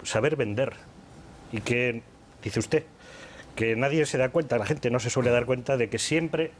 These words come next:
estamos vendiendo o nos estamos vendiendo. Bueno, explíquenos un poco esa idea, cómo se puede ir por la vida en e-, con esa filosofía, por qué es importante y cómo adaptarla a épocas de crisis, porque ahora no es tan fácil.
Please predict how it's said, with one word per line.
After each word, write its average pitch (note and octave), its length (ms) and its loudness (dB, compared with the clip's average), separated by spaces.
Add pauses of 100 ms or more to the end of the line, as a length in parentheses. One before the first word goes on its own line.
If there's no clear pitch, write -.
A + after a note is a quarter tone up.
(120)
estamos C3+ 360 -2
vendiendo A2 460 0 (200)
o G#2+ 100 -6
nos G2+ 140 0
estamos A#2 360 2
vendiendo. G#2+ 420 0 (460)
Bueno, A#2+ 180 2 (460)
explíquenos D#3+ 460 0
un C#3 100 -2
poco C#3+ 180 2
esa B2+ 180 2
idea, B2 320 2 (380)
cómo C3+ 240 2
se C3 100 0
puede B2+ 200 4
ir A#2+ 80 -2
por A#2 160 2
la A#2 80 4
vida A#2+ 320 2 (220)
en G#2 120 0
e-, B2 80 2
con G#2 220 0
esa C3+ 160 -2
filosofía, B2+ 640 0
por G2 220 -2
qué C3+ 120 0
es C3 100 -4
importante B2 640 0 (580)
y A2+ 80 2
cómo E3+ 220 4
adaptarla D#3+ 480 2
a A#2+ 80 6
épocas A#2 360 -2
de G2 120 -2
crisis, A#2 500 -4
porque G#2 520 2 (180)
ahora A#2+ 400 2 (120)
no B2 100 0
es - 80 -4
tan F#2+ 160 -2
fácil. - 300 -4